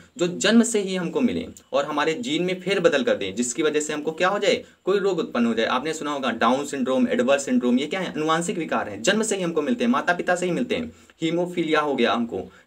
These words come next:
ठीक है। तो ये सारे क्या हैं? ये रोग हैं जो जन्म से ही हमको माता पिता से हमको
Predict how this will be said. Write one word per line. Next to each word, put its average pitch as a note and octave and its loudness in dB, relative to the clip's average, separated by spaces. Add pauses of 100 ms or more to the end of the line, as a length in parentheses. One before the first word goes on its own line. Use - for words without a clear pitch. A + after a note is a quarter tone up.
ठीक - -6
है। E3+ 0 (260)
तो E3 -6
ये F3 -2
सारे G3 -4
क्या G#3 -2
हैं? E3 -2
ये G3 -2
रोग G3+ 4
हैं A#2+ -8
जो D#3+ -2
जन्म G3+ -4
से G3+ -4
ही G#3 -6
हमको F#3+ -6
माता E3+ 0
पिता E3+ -4
से F3+ -8
हमको F3+ -2